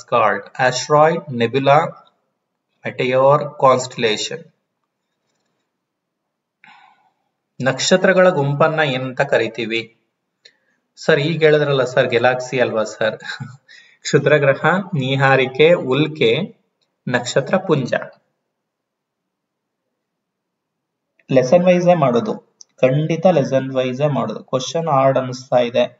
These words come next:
Questions ಈ ರೀತಿನೇ ಮೇಡಮ್ ಕೇಳೋದು. Exams ಅಲ್ಲಿ ಇತ್ತೀಚೆಗೆ ನೇರವಾದ ಪ್ರಶ್ನೆಗಳ ಸಂಖ್ಯೆ ತೀರಾ ಕಡಿಮೆ,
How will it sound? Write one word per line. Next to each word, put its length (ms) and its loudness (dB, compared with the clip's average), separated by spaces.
Questions 440 2
ಈ 180 0
ರೀತಿನೇ 400 0
ಮೇಡಮ್ 340 -4
ಕೇಳೋದು. 640 0
Exams 520 0
ಅಲ್ಲಿ 260 0
ಇತ್ತೀಚೆಗೆ 680 0
ನೇರವಾದ 560 2
ಪ್ರಶ್ನೆಗಳ 520 -2
ಸಂಖ್ಯೆ 420 -2
ತೀರಾ 340 0
ಕಡಿಮೆ, 680 -2